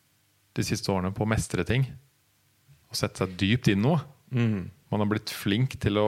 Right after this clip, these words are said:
Speaker 1: sette seg litt inn i mye.
Speaker 2: Ja.
Speaker 1: Og så har man blitt dårlig på å sette seg mye inn i en ting.
Speaker 2: Mm.
Speaker 1: <laughs> Eller få ting, da. Så det prøver jeg på nå.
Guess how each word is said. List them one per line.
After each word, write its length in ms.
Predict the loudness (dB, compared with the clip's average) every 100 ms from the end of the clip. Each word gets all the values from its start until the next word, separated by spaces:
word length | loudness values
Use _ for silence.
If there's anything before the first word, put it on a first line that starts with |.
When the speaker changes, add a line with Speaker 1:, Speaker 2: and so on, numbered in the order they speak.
| 0 -2
Speaker 1:
sette 300 | -2 -2 -2
seg 180 | 0 0
litt 240 | 0 -2
inn 220 | -4 0
i 60 | 0
mye. 320 | 4 4 4 0 _ _ -8
Speaker 2:
Ja. 140 | -8 -8 _ _ -6
Speaker 1:
Og 80 | 0
så 120 | 2
har 80 | 2
man 220 | 2 2
blitt 200 | 0 0
dårlig 480 | 2 2 4 4 2 -2 _ -6
på 100 | -2
å 40 |
sette 280 | 0 -2 -2
seg 280 | 0 0 -2 -10 -4
mye 560 | 0 4 4 6 4 4 -4
inn 220 | 0 2 2
i 100 | 2
en 220 | 0 0
ting. 200 | -2 -4
Speaker 2:
Mm. 520 | 2 2 6 6 8 6
Speaker 1:
<laughs> 180 | 6 4
Eller 160 | 4 4
få 240 | 2 2
ting, 240 | 2 0 0
da. 80 | -4 -6 -16 -16 -18 -20 -20
Så 120 | 0
det 140 | 4 6
prøver 280 | 6 8 6
jeg 100 | 4
på 80 |
nå. 140 | 4